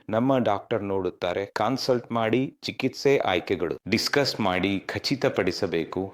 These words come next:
ಹಾಗಾಗಿ ಇದರಲ್ಲಿ ಮುಂದಿನದು ಮೆಡಿಕಲ್ ಟ್ರೀಟ್ಮೆಂಟ್ ಇಂದಾದರೆ ಈ ಸಂದರ್ಭದಲ್ಲಿ ಪ್ರಾರಂಭಿಸೋಣ. ಔಷಧಿಗಳು ಅದನ್ನು ಸರಿಪಡಿಸುವುದಿಲ್ಲ. ಶಸ್ತ್ರಚಿಕಿತ್ಸೆ ತೆಗೆದುಕೊಳ್ಳಬೇಕು ಎಂದು ಒಂದು ಪರಿಸ್ಥಿತಿ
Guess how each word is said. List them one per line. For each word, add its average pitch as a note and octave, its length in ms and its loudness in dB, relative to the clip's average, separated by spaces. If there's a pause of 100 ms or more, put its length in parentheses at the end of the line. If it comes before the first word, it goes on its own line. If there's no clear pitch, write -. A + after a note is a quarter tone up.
ಹಾಗಾಗಿ F#2+ 460 2 (100)
ಇದರಲ್ಲಿ F2+ 420 0 (100)
ಮುಂದಿನದು G2 500 0 (380)
ಮೆಡಿಕಲ್ D#3+ 440 2 (120)
ಟ್ರೀಟ್ಮೆಂಟ್ C#3 460 0
ಇಂದಾದರೆ F2 560 -2 (180)
ಈ D3 140 6
ಸಂದರ್ಭದಲ್ಲಿ A2 840 0 (180)
ಪ್ರಾರಂಭಿಸೋಣ. F2+ 720 -2 (240)
ಔಷಧಿಗಳು B2 720 2 (180)
ಅದನ್ನು A2 380 0 (140)
ಸರಿಪಡಿಸುವುದಿಲ್ಲ. A#2 920 0 (260)
ಶಸ್ತ್ರಚಿಕಿತ್ಸೆ D#3+ 800 2 (180)
ತೆಗೆದುಕೊಳ್ಳಬೇಕು G#2+ 840 4
ಎಂದು F2+ 260 0 (140)
ಒಂದು A2 160 2 (100)
ಪರಿಸ್ಥಿತಿ F#2 480 -2